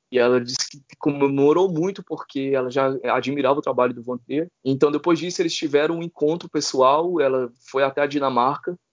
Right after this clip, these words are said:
e lá na Dinamarca eles tiveram um jantar junto, ela disse que ele,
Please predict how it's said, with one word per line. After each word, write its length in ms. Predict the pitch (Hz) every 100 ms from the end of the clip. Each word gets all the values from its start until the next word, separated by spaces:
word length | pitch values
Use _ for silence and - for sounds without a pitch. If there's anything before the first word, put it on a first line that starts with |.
| _ -
e 260 | 123 123
lá 180 | 131 139
na 140 | 160 160
Dinamarca 800 | 151 156 143 147 156 165 - 151
eles 520 | 147 143 - - - -
tiveram 320 | - 135 165
um 40 | 165
jantar 300 | 165 151 131
junto, 240 | 151 151
ela 100 | 135
disse 140 | 131
que 80 | -
ele, 160 | 147